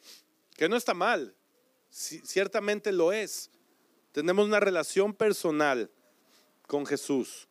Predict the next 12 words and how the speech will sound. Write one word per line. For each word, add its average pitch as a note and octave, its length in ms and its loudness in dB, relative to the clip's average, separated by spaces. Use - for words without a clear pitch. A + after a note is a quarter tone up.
Tú F3+ 160 6
personalmente F#3+ 960 2
entregas E3+ 460 0
tu D3 140 -2
vida F3+ 340 0
a - 20 -6
Jesús B2 520 -8
y C#3 160 0
Jesús D#3+ 400 -2
salva G3 400 0
tu D#3 180 -4
vida E3+ 420 0